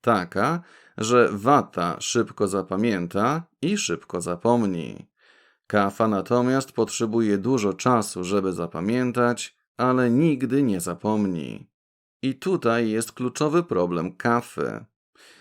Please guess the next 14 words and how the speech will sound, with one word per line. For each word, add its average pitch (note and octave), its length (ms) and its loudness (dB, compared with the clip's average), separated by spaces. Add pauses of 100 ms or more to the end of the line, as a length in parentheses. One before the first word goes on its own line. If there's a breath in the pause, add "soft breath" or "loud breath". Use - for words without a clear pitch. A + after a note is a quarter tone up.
Są C#3 460 2
bardzo C#3 480 2
samokrytyczni G2 1400 -2
i A2+ 120 2
mają A2 300 2
skłonności B2+ 800 -2
do F#2+ 200 0
depresji. F2 880 -4 (300)
Dlatego D3 560 2
często C#3 480 2
poddają G#2+ 580 2
się G2 220 -2
w F2+ 60 -8
momencie G#2+ 800 0